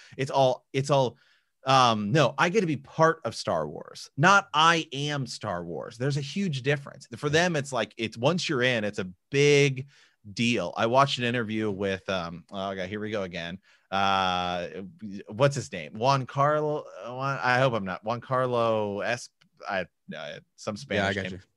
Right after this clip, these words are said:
Speaker 1: The Moff Gideon's, um, actor, right? He's in Breaking Bad and stuff like that. And I, it's an interview with him with Seth Meyers, and he's talking about Star Wars, and he's like, "It's just so, it's just such a great community to be part of." Uh, and it's like a,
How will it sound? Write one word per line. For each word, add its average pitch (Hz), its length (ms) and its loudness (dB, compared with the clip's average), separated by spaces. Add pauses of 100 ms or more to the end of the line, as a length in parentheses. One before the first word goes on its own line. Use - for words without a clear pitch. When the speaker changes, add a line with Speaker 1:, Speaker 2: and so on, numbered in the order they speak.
(300)
Speaker 1:
The 117 280 0
Moff 143 340 4
Gideon's, 101 680 -2
um, 87 460 -4 (960)
actor, 139 380 0
right? 107 180 2
He's 104 160 -6
in 95 280 -4
Breaking 98 340 -8
Bad 92 200 -2
and 92 80 -8
stuff 98 120 -12
like 101 100 -14
that. 95 200 -4 (360)
And 147 160 4
I, 151 120 6
it's 139 260 0
an 131 60 -4
interview 139 280 0
with 117 100 0
him 123 200 -2
with 117 100 -2
Seth 110 260 2
Meyers, 127 360 4
and 113 80 0
he's 104 100 -2
talking 127 240 2
about 101 160 -2
Star 117 220 4
Wars, 107 200 0
and 104 60 -4
he's 95 80 -6
like, 92 160 -4
"It's 101 140 -6
just - 260 -8
so, 113 220 2
it's 107 200 -6
just - 220 -12
such 117 220 -2
a 110 40 -8
great 98 460 -6
community 92 460 -8
to 87 40 -12
be 87 140 -12
part 180 320 -4
of." 52 340 -14 (480)
Uh, 113 560 4
and 117 200 0
it's 110 100 -2
like 101 80 -6
a, 98 80 -8